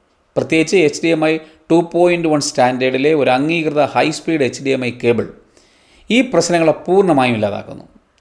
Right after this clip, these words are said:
ഇത് നിങ്ങളുടെ ഓഡിയോയ്ക്കുള്ള ഒരു closed and dedicated path-ആണ്. ഇവിടെ പുറത്തു നിന്നുള്ള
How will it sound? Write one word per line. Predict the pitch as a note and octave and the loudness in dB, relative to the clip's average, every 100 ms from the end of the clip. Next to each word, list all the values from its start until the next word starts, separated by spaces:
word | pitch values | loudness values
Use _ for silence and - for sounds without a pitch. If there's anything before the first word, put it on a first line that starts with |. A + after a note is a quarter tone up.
| _ _ _ _ _ | _ _ _ _ _
ഇത് | G#3+ C#4 A#3 | 2 4 4
നിങ്ങളുടെ | G#3 A3 G#3 F#3+ | 4 4 6 6
ഓഡിയോയ്ക്കുള്ള | D3+ E3 F3 E3+ E3 D3+ C#3 C3 - | 6 4 6 4 2 0 2 2 0
ഒരു | F#3 F#3 - | -2 -2 0
closed | G#3+ A#3+ C4 - - | 4 4 4 0 -2
and | D#3+ D3+ | 0 0
dedicated | C3+ C#3+ D3 F3 D#3+ - - _ - | 0 -2 0 2 2 -2 -16 _ 0
path-ആണ്. | A2+ - - - _ _ _ - - | 0 0 -12 -18 _ _ _ -10 -2
ഇവിടെ | G#3 F3 G#2+ A2 - _ _ _ | 2 2 2 -2 -12 _ _ _
പുറത്തു | D#3+ G3 G#3+ | 2 2 4
നിന്നുള്ള | G3 D3 A#2+ A2 A2+ - | 2 2 2 0 -4 -8